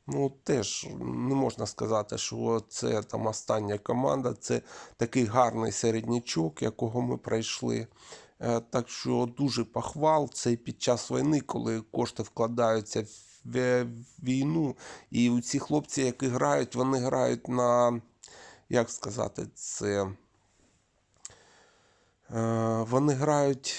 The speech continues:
е, за власним бажанням, а не за кошти. Тому дуже гарний результат, дуже гарна зб-, збірна. Я такої збірної не пам'ятаю. Може,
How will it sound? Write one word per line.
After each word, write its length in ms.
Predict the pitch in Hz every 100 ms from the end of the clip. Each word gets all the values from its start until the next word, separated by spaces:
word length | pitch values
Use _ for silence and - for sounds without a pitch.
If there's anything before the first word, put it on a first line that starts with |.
| -
е, 240 | 143 139 135
за 400 | 123 143 131 131
власним 500 | 135 143 123 147 139
бажанням, 640 | 139 151 156 117 104 101
а 180 | 101 98
не 180 | 101 104
за 160 | 110
кошти. 640 | 110 - 113 101 - 95 98 - _ _ _ _ - - - _
Тому 340 | 139 139 139 131
дуже 360 | 131 131 117
гарний 420 | 107 107 104 110
результат, 640 | 110 113 127 123 147 135 120
дуже 280 | 127 117 107
гарна 380 | 107 110 117
зб-, 360 | 110 117 139 127
збірна. 600 | 113 123 151 156 131 127
Я 300 | 117 123 123
такої 380 | 120 131 123 123
збірної 460 | 117 131 120 113 120
не 140 | 123
пам'ятаю. 760 | - 120 123 120 - 107 107
Може, 400 | 120 135 117 123